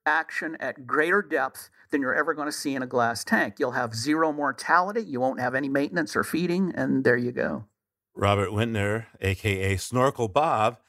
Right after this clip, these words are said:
Speaker 2: has been tirelessly campaigning to end the aquarium trade of reef fish in Hawaii. Robert, thanks so much for taking the time with us today.
Speaker 1: Thank you, Steve. Again, I appreciate your interest, and I'm happy to be here anytime.
Speaker 2: We stay at the seaside now to consider one of its most persistent creatures,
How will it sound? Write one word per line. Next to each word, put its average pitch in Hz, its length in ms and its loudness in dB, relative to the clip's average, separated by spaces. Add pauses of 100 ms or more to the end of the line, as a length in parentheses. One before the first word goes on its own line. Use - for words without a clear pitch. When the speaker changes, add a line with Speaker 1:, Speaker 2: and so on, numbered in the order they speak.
(200)
Speaker 2:
has 107 180 -6
been 110 140 -6
tirelessly 127 560 0
campaigning 117 600 -2
to 107 160 -6
end 113 160 -4
the 110 60 -4
aquarium 110 460 -2
trade 101 380 -4
of 80 380 -10
reef 113 220 -6
fish 98 280 -6
in 95 160 -6
Hawaii. 101 540 -4 (440)
Robert, 143 320 4
thanks 170 220 0
so - 80 -2
much 190 180 0
for - 60 -12
taking 170 220 -2
the 160 80 -2
time 214 180 0
with 135 100 -2
us 87 120 -2
today. 76 240 -8 (640)
Speaker 1:
Thank 214 220 6
you, 196 140 4
Steve. 147 340 2
Again, 151 260 0
I 135 100 2
appreciate 156 540 -2
your 165 280 2
interest, 165 400 -4
and 127 40 -2
I'm 117 120 -2
happy 143 220 0
to 143 60 -2
be 139 200 -4
here 139 220 0
anytime. 110 640 -8 (1160)
Speaker 2:
We 156 140 4
stay 214 360 0
at 254 120 -4
the 190 80 -6
seaside 82 560 -2
now 73 200 -2
to 110 120 -2
consider 92 400 -2
one 95 180 -2
of 92 100 -4
its 90 160 -8
most 98 300 -4
persistent - 720 -8
creatures, 117 480 -4